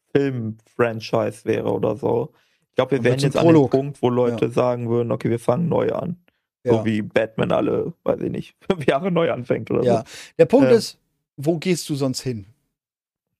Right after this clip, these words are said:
Speaker 1: Ja.
Speaker 2: Das, wir, wir, also wir sind ja wirklich strong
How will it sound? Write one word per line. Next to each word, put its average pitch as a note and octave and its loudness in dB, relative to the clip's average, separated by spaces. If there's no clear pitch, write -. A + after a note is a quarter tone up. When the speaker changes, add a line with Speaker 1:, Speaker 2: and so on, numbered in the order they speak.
Speaker 1:
Ja. G#2 0
Speaker 2:
Das, - -8
wir, C#3+ 0
wir, D3+ 4
also E3 4
wir F3+ 8
sind A3+ 4
ja F3 8
wirklich G3 2
strong B2+ 4